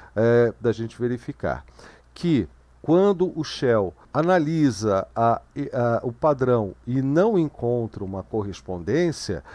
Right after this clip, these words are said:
ele devolve pra gente a própria, o próprio padrão, ou seja, ele não expande esta palavra,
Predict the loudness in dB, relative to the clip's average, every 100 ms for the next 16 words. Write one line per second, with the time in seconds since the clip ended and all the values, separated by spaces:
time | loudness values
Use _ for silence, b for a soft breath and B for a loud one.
0 | B B 0 2 2 2 0 0 2 2
1 | 0 -4 -4 -4 -4 -4 -4 -6 -8 -10
2 | -12 -20 -6 -6 -4 -4 0 0 0 -2
3 | 0 2 0 -4 -8 -4 -4 -4 -4 -2
4 | 0 0 0 -2 -8 -10 -10 -10 -6 -4
5 | -2 -2 -4 -4 0 2 2 0 -2 -6
6 | -8 0 2 2 0 -2 -8 -6 -2 -2
7 | -2 -6 -4 -2 2 2 0 -4